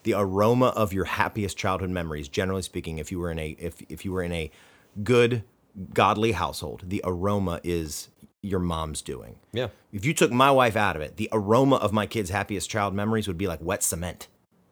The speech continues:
Speaker 2: Yeah.
Speaker 1: There ain't gonna be no cookie smells. I mean, it,
Speaker 2: <laughs>
Speaker 1: like,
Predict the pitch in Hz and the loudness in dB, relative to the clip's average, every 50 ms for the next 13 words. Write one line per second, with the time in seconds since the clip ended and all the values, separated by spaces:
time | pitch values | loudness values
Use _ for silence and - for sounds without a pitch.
0 | _ _ _ - 98 92 85 - _ _ _ _ - - - _ _ _ _ - | _ _ _ -8 -8 -8 -8 -10 _ _ _ _ -20 -20 -20 _ _ _ _ 2
1 | 147 160 151 143 139 139 139 147 160 - - 156 151 - 127 113 - 104 110 107 | 4 4 6 6 6 8 8 8 8 8 4 0 0 2 -2 -2 0 0 2 2
2 | 107 104 104 101 - - - _ _ _ _ _ _ - 139 127 104 135 135 - | 2 2 0 -2 -6 -10 -14 _ _ _ _ _ _ -2 0 0 0 -2 -2 -4
3 | 110 101 - - - - 131 127 - | -8 -8 -8 -8 2 4 4 4 2